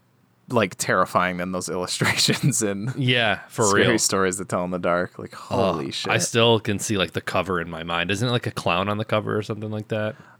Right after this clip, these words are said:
Speaker 1: Uh, one of them. It's like the, it's like the profile view of the clown, and he has, like, a,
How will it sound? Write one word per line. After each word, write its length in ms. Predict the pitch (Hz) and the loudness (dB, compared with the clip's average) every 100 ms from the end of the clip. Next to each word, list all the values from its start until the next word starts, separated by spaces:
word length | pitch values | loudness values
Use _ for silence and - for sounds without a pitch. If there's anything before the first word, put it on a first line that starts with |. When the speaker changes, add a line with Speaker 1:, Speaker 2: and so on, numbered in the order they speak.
| _ _ | _ _
Speaker 1:
Uh, 200 | 160 156 | 4 4
one 320 | 143 143 170 180 | 2 0 2 4
of 160 | 147 | 2
them. 260 | 120 110 110 | 4 4 4
It's 160 | 113 | 4
like 160 | 127 110 | 2 2
the, 180 | 127 - | 0 2
it's 140 | - | 2
like 140 | 131 - | 0 -2
the 100 | 117 | -4
profile 580 | - 117 117 113 107 | 2 2 4 6 6
view 220 | 104 110 104 | 4 2 0
of 80 | |
the 80 | 98 | -2
clown, 500 | - - 95 98 101 | -8 -4 -2 -2 -2
and 100 | 98 | -6
he 60 | 98 | -6
has, 260 | 107 95 90 | -6 -6 -6
like, 160 | 90 | -6
a, 320 | 92 87 90 | -4 -4 -6